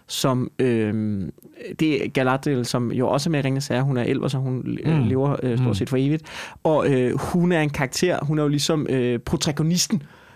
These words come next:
Speaker 1: i den, øh, fremdriften, men, men hele Galadriel, hvis du kender hendes historie, nu gentager jeg det, er, at hun jo egentlig er pacifist, hun hader krig, og i hele den her, der er hun bare... Øh, all out.
Speaker 2: Okay, så hele
Speaker 1: Øh.
Speaker 2: præmissen for hele serien er grundlæggende forkert.
Speaker 1: I, ja,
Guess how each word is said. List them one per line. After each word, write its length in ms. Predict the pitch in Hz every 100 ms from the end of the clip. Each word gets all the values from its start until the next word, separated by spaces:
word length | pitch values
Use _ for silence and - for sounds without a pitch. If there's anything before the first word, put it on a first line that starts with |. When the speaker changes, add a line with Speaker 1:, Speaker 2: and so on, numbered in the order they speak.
| - 175
Speaker 1:
i 80 |
den, 120 | 170 156
øh, 340 | 139 131 135
fremdriften, 500 | 151 156 139 139 147
men, 240 | 147 139 147
men 140 | 143
hele 280 | 143 190 208
Galadriel, 580 | 170 147 147 147 156 135
hvis 140 | 135
du 100 | 139
kender 280 | - 156 143
hendes 140 | 135
historie, 440 | 131 - 175 147 143 -
nu 200 | 143 127 -
gentager 260 | 147 135 135
jeg 100 | 117
det, 80 | 139 - - -
er, 100 | 151
at 80 | 147
hun 140 | 175
jo 140 | 151 160
egentlig 220 | 160 180
er 80 | 139
pacifist, 560 | - 135 139 170 147 -
hun 140 | 135
hader 220 | 139 156
krig, 280 | 156 135 -
og 120 | - 135
i 40 |
hele 180 | 175 180
den 140 | 143
her, 120 | 139 113
der 120 | 151
er 40 |
hun 140 | 147 139
bare... 300 | 123 123 139 - - _ -
Øh, 280 | 139 117 113 - - _ _ _ - 165
all 100 | 135
out. 320 | 110 113 -
Speaker 2:
Okay, 240 | - 117 95
så 140 | 147
hele 160 | 190 247
Speaker 1:
Øh. 60 |
Speaker 2:
præmissen 460 | 214 240 254 269 240
for 100 | 226
hele 220 | 190 226
serien 380 | 208 214 196 190 -
er 200 | 170 160
grundlæggende 480 | - 190 196 165 160
forkert. 300 | 135 110 - - - - - -
Speaker 1:
I, 40 | - 240
ja, 140 | 214